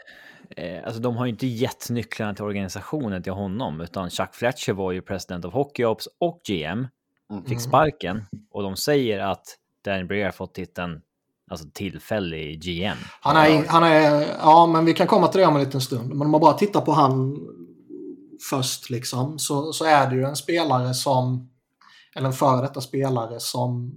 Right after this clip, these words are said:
Speaker 3: det är inte så att han får en gräddfil in i den här rollen, utan han har ju verkligen gått den långa vägen.
Speaker 2: Ja, jag tänkte säga, jag ska dra
Speaker 3: För
Speaker 2: hans C V här.
Speaker 3: Ja, för att vara
Speaker 1: Ja,
Speaker 3: liksom
Speaker 1: ja,
Speaker 3: en,
Speaker 1: det är
Speaker 3: en,
Speaker 1: det.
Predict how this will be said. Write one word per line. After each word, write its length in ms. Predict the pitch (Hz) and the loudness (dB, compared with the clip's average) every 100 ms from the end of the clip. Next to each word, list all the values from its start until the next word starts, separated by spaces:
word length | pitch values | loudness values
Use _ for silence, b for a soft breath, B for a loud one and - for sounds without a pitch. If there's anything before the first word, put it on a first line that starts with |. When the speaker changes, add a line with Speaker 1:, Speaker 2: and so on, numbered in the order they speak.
| - - | -18 -10
Speaker 3:
det 60 | |
är 40 | 135 | -8
inte 140 | 135 | -6
så 120 | 160 | 0
att 100 | 139 | 0
han 100 | 139 | 0
får 200 | 131 139 | -6 -4
en 100 | 135 | -4
gräddfil 680 | 127 131 131 123 - 117 123 - | -2 -2 -2 -6 -12 -10 -10 -6
in 300 | 147 120 123 | -6 -6 -8
i 160 | 143 | -12
den 140 | 113 123 | -14 -8
här 240 | 120 113 | -8 -6
rollen, 420 | 143 123 113 - - | -4 -4 -6 -16 -20
utan 140 | - | -16
han 160 | 123 127 | -6 -6
har 80 | 123 | -4
ju 60 | |
verkligen 340 | 143 151 135 127 | -4 -4 -4 -10
gått 240 | 113 _ | -10 _
den 140 | - 123 | -16 -10
långa 340 | 127 123 113 | -6 -6 -6
vägen. 360 | 160 151 - 131 _ _ _ _ _ - | -4 -4 -6 -20 _ _ _ _ _ 0
Speaker 2:
Ja, 160 | 143 | 4
jag 100 | 160 | 4
tänkte 200 | 160 143 | 2 -2
säga, 160 | 156 151 | 2 2
jag 120 | 147 | 2
ska 100 | 127 | -2
dra 140 | 127 147 | 0 6
Speaker 3:
För 120 | 151 | 8
Speaker 2:
hans 240 | 131 127 | 8 6
C 160 | 131 123 | 4 0
V 180 | 117 143 | 2 2
här. 260 | 127 - _ _ _ _ _ _ - | 2 -2 _ _ _ _ _ _ -4
Speaker 3:
Ja, 300 | 147 120 120 | -2 -2 -2
för 240 | - 143 | 6 6
att 180 | 143 135 | 6 4
vara 280 | 143 151 135 | 8 8 8
Speaker 1:
Ja, 160 | 120 113 | 4 2
Speaker 3:
liksom 320 | 127 143 147 | 0 -2 2
Speaker 1:
ja, 120 | 147 | 4
Speaker 3:
en, 60 | 101 | 4
Speaker 1:
det 80 | |
är 140 | 151 147 | 2 2
Speaker 3:
en, 100 | |
Speaker 1:
det. 60 | 147 | 2